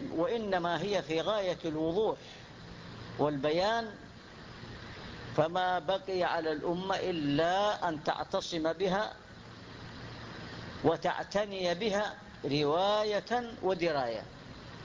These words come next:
ثم أخبرهم عليه الصلاة والسلام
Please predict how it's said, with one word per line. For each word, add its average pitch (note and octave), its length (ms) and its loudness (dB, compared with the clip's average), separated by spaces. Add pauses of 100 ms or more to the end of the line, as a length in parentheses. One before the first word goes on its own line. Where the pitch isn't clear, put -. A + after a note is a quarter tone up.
(3750)
ثم F3 240 8
أخبرهم A3+ 800 2 (720)
عليه F3 360 4
الصلاة E3 480 2
والسلام D3+ 540 2